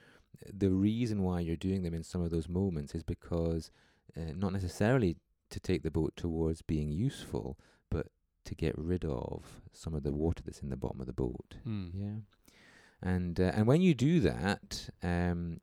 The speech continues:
Speaker 1: like, what happens to the water?
Speaker 2: I suppose there's still discomfort, um, in the room,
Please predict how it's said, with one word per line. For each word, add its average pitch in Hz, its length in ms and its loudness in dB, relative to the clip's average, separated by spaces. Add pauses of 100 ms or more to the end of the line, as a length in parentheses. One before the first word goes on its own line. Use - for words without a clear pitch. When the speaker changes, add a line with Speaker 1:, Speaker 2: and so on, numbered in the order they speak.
Speaker 1:
like, 87 160 0
what 117 180 0
happens 98 240 0
to 82 60 -6
the 82 100 0
water? 98 460 -2 (2000)
Speaker 2:
I 104 60 2
suppose 98 260 2
there's 92 140 0
still 101 220 0
discomfort, 87 720 -4 (400)
um, 85 600 -6 (360)
in 85 520 -6
the 85 80 -4
room, 85 560 -2